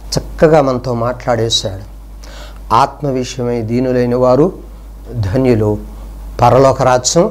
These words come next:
వారిది." నీకు పరలోకం ఇవ్వడానికి, ఆ మోక్షం ఇవ్వడానికి, ఆ నరకం తప్పించడానికి, ఆ భయంకరమైనటువంటి యాతన తప్పించడానికే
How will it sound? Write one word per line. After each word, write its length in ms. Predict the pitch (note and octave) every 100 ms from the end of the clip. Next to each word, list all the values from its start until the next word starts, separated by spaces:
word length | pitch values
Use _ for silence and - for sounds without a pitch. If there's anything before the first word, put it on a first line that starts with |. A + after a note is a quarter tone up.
| - - - -
వారిది." 300 | A2+ - - - - - - - -
నీకు 160 | C#3 C#3
పరలోకం 580 | - C#3 E3+ G#3 F#3+ F#3
ఇవ్వడానికి, 840 | F#3 F#3 F#3 F3+ E3 C#3+ A2 G#2+ - - - - - - - - -
ఆ 80 | C#3
మోక్షం 520 | D3 F#3 F#3 - G3+
ఇవ్వడానికి, 920 | G3 F#3+ F#3+ F#3+ - F#3 D3+ A#2 A#2 - - - - - D3+
ఆ 40 |
నరకం 440 | D#3 D#3+ F3 G#3 G3+
తప్పించడానికి, 1160 | G3 G3+ G3 - G3+ G3+ G3 G#3 G3 D3 B2+ B2+ - - -
ఆ 60 | D3
భయంకరమైనటువంటి 840 | C#3 F3+ G3+ G#3 G3+ F#3+ G3+ F3
యాతన 340 | D#3 D#3+ - G#3
తప్పించడానికే 880 | F#3+ - G#3 - G3 G3+ G3 G#3